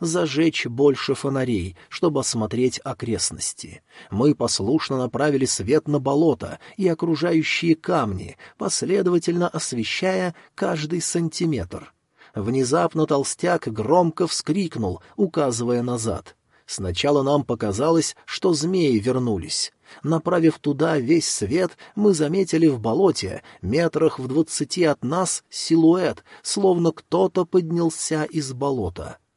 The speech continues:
Когда свет всех фонарей сошелся на этой фигуре, я понял, что это человек, покрытый грязью, стоящий по пояс в воде и смотревший на нас в упор, словно болотный демон.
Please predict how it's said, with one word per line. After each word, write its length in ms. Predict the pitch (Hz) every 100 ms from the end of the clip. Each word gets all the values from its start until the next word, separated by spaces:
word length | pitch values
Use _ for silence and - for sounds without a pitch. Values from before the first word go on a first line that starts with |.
| _ -
Когда 300 | 107 104 113
свет 400 | - 101 135 120
всех 360 | - 131 135
фонарей 540 | - 117 104 123 156 151 -
сошелся 720 | - - 160 - 170 156 -
на 160 | 147 139
этой 220 | 151 147
фигуре, 640 | 113 107 104 185 139 80 - -
я 220 | - 101 101
понял, 500 | - 175 123 87 - -
что 300 | - - -
это 280 | 190 180 170
человек, 560 | - 147 123 196 -
покрытый 540 | - 170 160 190 180 175
грязью, 680 | 151 196 170 107 95 85 - -
стоящий 720 | - - 196 190 175 - 170
по 160 | - 156
пояс 400 | 185 170 151 113
в 60 |
воде 440 | 110 104 147 196 170 - -
и 80 | 190
смотревший 800 | - 156 151 160 196 - - 160
на 160 | 135
нас 260 | 143 180 -
в 160 | 127
упор, 480 | 190 - 196 156 101 - -
словно 540 | - - 208 190 170 180
болотный 600 | 170 170 165 - 170 160
демон. 480 | 135 113 85 82